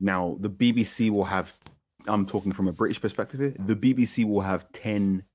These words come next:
games between now and the end of the tournament, including the final. And hopefully that will be increased coverage.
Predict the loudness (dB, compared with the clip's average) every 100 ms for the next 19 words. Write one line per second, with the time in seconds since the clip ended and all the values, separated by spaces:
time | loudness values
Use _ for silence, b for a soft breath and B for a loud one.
0 | _ _ _ -6 0 0 0 -2 -8 -16
1 | _ _ _ _ -12 -2 0 0 -2 -2
2 | -2 -2 -4 -4 -2 -4 -8 -4 -4 -2
3 | -4 -2 -2 -2 -8 _ _ _ -12 -6
4 | -6 -8 -10 -2 0 -2 -2 -2 0 0
5 | -2 -2 -2 -4 -6 -8 -2 -2 -2 -4